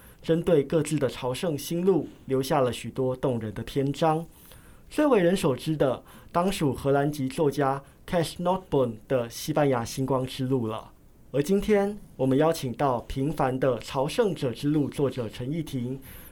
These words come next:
他也和许多前行者一样，二零一九年的时候，自己单枪匹马开启了这段朝圣者之路。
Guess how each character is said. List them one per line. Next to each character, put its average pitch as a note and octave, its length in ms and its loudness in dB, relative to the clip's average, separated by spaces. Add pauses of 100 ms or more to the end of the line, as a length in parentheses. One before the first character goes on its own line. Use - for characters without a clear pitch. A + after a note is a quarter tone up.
他 C#4 140 0
也 A3+ 120 4
和 D3 240 2
许 E3 180 -6
多 D3+ 240 2
前 C#3+ 240 -2
行 D3 240 -2
者 C#3 160 -2
一 G#2+ 180 -6
样， C#3 220 0 (380)
二 G#3 100 4
零 F#3 220 2
一 F#3+ 100 0
九 D3 160 4
年 A#2+ 160 0
的 C#3 80 0
时 C#3+ 200 -2
候， G3 340 2 (240)
自 F#3+ 160 0
己 C3+ 160 -2
单 D3 240 2
枪 C#3+ 240 0
匹 D3 220 0
马 G#2+ 320 -2
开 C#3 160 0
启 C3+ 180 -4
了 A2 140 -2
这 B2+ 160 -2
段 B2 320 0
朝 B2+ 280 -4
圣 C#3+ 300 -2
者 A2 220 -6
之 - 180 -10
路。 B2 240 -4